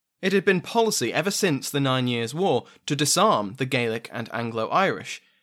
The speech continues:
They were not just about to undo that. So instead, in return for a collection of reforms that became known as the Graces, the government would receive generous taxation to pay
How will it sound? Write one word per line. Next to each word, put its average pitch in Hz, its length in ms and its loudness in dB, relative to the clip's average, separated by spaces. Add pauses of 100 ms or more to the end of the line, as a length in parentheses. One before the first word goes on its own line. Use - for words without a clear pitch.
(240)
They 139 80 -2
were 139 120 0
not 190 180 -2
just 139 240 -4
about 117 300 -6
to 113 260 -8
undo 120 440 -2
that. 101 340 -8 (960)
So 151 240 2
instead, 175 460 4 (280)
in 165 140 -2
return 160 560 0
for 127 320 0
a 120 80 0
collection 135 560 -4
of 123 160 -6
reforms 123 720 -4
that - 200 -6
became 120 380 -6
known 120 340 -2
as 110 280 -8
the 117 260 -12
Graces, 123 640 -2 (320)
the 139 80 0
government 165 440 2
would 135 140 -4
receive 107 540 -2 (260)
generous 233 480 0
taxation - 680 -10
to 127 60 -10
pay 123 440 -6